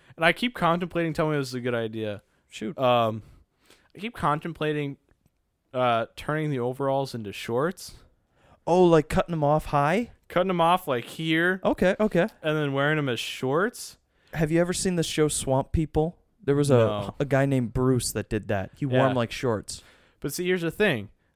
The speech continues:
Speaker 1: It's my only pair of overalls, and I actually
Speaker 2: Oh.
Speaker 1: wanna keep them. I wanna actually ha-,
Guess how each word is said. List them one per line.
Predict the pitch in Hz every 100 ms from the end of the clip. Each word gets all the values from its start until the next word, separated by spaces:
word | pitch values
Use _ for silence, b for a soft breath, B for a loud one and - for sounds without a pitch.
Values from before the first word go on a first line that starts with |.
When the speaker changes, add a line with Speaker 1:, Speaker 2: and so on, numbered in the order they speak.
| _
Speaker 1:
It's | 208 -
my | 214
only | 208 202 196
pair | 202 190
of | 160
overalls, | 147 170 127 120 117 127
and | 135
I | 139 165
actually | 117 196 156
Speaker 2:
Oh. | 135
Speaker 1:
wanna | 143 143
keep | - - 240 -
them. | 117 113 113 - _ _ _
I | 135
wanna | 143 170 160
actually | 131 143 151
ha-, | 139